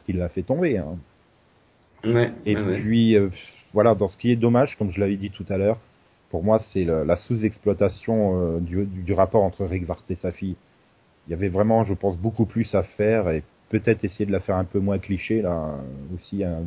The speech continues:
Speaker 1: Par moments, il y a quand même des scènes où elle fait vachement cliché, comme, euh,
Speaker 2: Oui, c'est ça.
Speaker 1: genre la scène,
Speaker 2: Comme la
Speaker 1: <laughs>
Speaker 2: scène.
Speaker 1: Je veux pas te parler, mais, euh, passe-moi ma fille. Euh, non, elle veut pas vous parler, monsieur, mais arrêtez de me demander de lui passer.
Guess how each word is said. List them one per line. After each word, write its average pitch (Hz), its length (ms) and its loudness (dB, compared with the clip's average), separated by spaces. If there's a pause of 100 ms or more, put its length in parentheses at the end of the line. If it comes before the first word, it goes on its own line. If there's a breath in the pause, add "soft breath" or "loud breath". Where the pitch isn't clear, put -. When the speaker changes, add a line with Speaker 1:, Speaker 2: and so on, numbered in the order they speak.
Speaker 1:
Par 82 140 -2
moments, 98 260 2
il 110 60 2
y - 20 2
a - 60 0
quand - 80 -2
même 90 100 0
des 90 120 -2
scènes 104 280 -2
où 87 60 -2
elle 82 80 -6
fait 95 160 -8
vachement 98 340 -2
cliché, 98 400 -8
comme, 87 240 -6
euh, 71 140 -10 (440)
Speaker 2:
Oui, 135 220 10
c'est 104 160 -2
ça. 113 220 6 (400)
Speaker 1:
genre 104 160 4
la 98 140 6
scène, 131 200 2
Speaker 2:
Comme 107 140 4
la 107 80 8
Speaker 1:
<laughs> 220 80 8
Speaker 2:
scène. 226 220 8
Speaker 1:
Je 233 100 6
veux 190 160 6
pas 214 160 2
te 202 100 2
parler, 165 480 4 (420 loud breath)
mais, 156 220 0
euh, 139 240 4
passe-moi 185 420 0
ma 180 120 4
fille. 175 340 -2
Euh, 147 260 -2
non, 208 300 2
elle 214 60 2
veut 214 100 0
pas 233 180 4
vous 240 180 2
parler, 208 500 4
monsieur, 220 480 0
mais 240 160 8
arrêtez 240 400 6
de 262 80 0
me 269 100 6
demander 208 380 2
de - 40 -2
lui 247 120 2
passer. 208 500 6